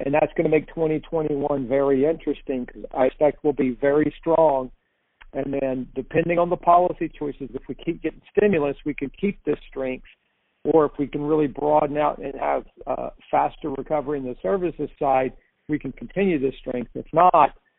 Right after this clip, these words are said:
uh, we're gonna see, you know, probably a kind of a, a, a two-stage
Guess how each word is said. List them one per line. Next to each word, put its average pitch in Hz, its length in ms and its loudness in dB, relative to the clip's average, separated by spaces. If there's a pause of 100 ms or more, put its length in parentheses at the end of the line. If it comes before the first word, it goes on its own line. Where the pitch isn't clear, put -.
(200)
uh, 135 100 -4
we're 139 160 2
gonna 143 200 2 (120)
see, 135 320 2 (160)
you 127 100 -6
know, 123 180 -6 (260)
probably 135 340 2
a 127 120 -4 (140)
kind 139 140 -4
of 120 80 -6
a, 120 100 -6 (160)
a, 131 60 -8 (220)
a - 40 -14 (160)
two-stage 139 540 -2